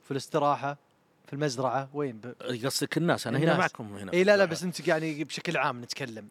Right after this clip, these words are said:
Speaker 1: أنت تعرف أجواء الرياض شلون
Speaker 2: إي، أنا
Speaker 1: يتابعون كأس العالم؟
Speaker 2: دائما الت-، كأس العالم استراحات.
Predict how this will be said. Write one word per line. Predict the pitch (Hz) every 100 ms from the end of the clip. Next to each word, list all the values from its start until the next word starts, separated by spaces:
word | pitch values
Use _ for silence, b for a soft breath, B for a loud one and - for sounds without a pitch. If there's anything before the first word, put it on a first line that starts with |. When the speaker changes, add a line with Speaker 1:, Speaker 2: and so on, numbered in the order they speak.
| -
Speaker 1:
أنت | 127
تعرف | 156 175 170
أجواء | 139 147 120
الرياض | 123 127 117 113
شلون | - 127 117
Speaker 2:
إي، | 143 123
أنا | 135 123
Speaker 1:
يتابعون | 156 139
كأس | 147 135
العالم؟ | 160 156 165
Speaker 2:
دائما | 151 127
الت-، | -
كأس | - - 127 117
العالم | 127 117
استراحات. | 98 - 92 - 69